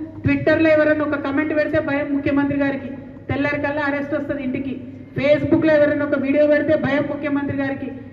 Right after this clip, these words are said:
తెల్లారికల్లా పోలీసు వాళ్ళు వస్తారు. అదే క్రమంలో మా కోఆర్డినేటర్ మనోజ్ రెడ్డి గారి మీద కూడా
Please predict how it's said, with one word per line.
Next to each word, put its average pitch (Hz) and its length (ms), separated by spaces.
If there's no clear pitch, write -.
తెల్లారికల్లా 294 560
పోలీసు 277 380
వాళ్ళు 285 180
వస్తారు. 277 360
అదే 262 240
క్రమంలో 294 720
మా 247 120
కోఆర్డినేటర్ 285 640
మనోజ్ 285 320
రెడ్డి 294 180
గారి 277 220
మీద 269 140
కూడా 269 420